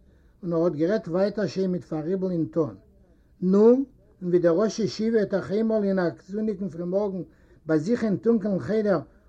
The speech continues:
אויסגעשעגלט די קו-, כחולי קהילות דער פאר, וואס ער האט לויט א מסירה געלייען, די הצפירה, געדענקט איר? איר זענט דעמאלט ארויסגעלאפן אין דעם נארדדונקלן, לאנגן קארידאר,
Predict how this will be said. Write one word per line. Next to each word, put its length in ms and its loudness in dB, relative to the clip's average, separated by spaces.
אויסגעשעגלט 960 0
די 120 2
קו-, 360 -4
כחולי 360 2
קהילות 420 0
דער 120 0
פאר, 340 -4
וואס 180 -4
ער 120 2
האט 160 0
לויט 200 -2
א 40 -2
מסירה 540 -2
געלייען, 460 0
די 120 2
הצפירה, 540 -4
געדענקט 440 -4
איר? 240 2
איר 140 2
זענט 260 0
דעמאלט 340 0
ארויסגעלאפן 640 0
אין 100 -2
דעם 220 0
נארדדונקלן, 840 -2
לאנגן 320 -2
קארידאר, 600 0